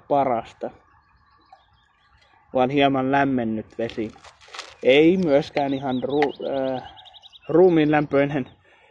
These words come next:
eikä myöskään hu-, huoneen lämpöinen, vaan hieman, hieman sitä viileämpi vesi.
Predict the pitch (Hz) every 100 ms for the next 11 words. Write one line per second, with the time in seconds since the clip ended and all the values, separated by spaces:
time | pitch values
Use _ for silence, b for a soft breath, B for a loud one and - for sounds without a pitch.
0 | b b 113 117 120 120 113 - 107 113
1 | - _ _ _ 156 170 139 120 120 117
2 | 117 113 110 110 _ _ _ _ _ -
3 | - 131 120 123 139 147 147 143 - _
4 | _ _ _ _ _ _ _ _ _ _
5 | - 170 156 135 151 147 147 180 156 139
6 | 135 127 120 _ _ _ _ _ _ -
7 | 127 123 - 117 _